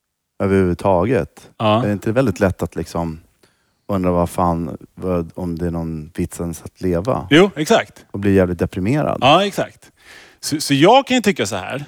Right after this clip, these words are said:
Speaker 2: som håller på med behandling av depression och verkligen tycker att det är ot-, djupt meningsfullt, att det är ju ett, ett, det är en fantastisk sak att den mänskliga hjärnan inte tänker på den inneboende meningslösheten hela tiden. För då skulle ju vi ju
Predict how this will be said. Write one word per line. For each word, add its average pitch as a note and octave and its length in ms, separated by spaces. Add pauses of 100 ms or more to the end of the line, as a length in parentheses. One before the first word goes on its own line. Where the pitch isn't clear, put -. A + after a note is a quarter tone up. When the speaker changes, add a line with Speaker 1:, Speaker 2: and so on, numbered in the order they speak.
Speaker 2:
som D3 240
håller C3 200
på C3 160
med B2 120
behandling F3+ 420
av B2 80
depression G#2+ 460
och G2+ 60
verkligen A2 240
tycker A2 180
att - 40
det E3+ 60
är E3 40
ot-, B2 300
djupt C#3 540
meningsfullt, G#2 720 (420)
att A#2 280
det A2+ 220
är B2+ 40
ju B2+ 120
ett, A#2+ 100 (180)
ett, B2 240
det B2 240
är A#2+ 40
en A2 60
fantastisk E3 460
sak A#2+ 200
att A2 100
den A#2 120
mänskliga A2 460
hjärnan G#2 480 (360)
inte A#2+ 360
tänker G#3 680 (280)
på A#2 300
den A#2 160
inneboende C3 560
meningslösheten G#2 1080 (140)
hela G2+ 220
tiden. A2 420 (120)
För - 140
då C3 140
skulle C#3 320
ju C3+ 60
vi B2+ 140
ju G#2 420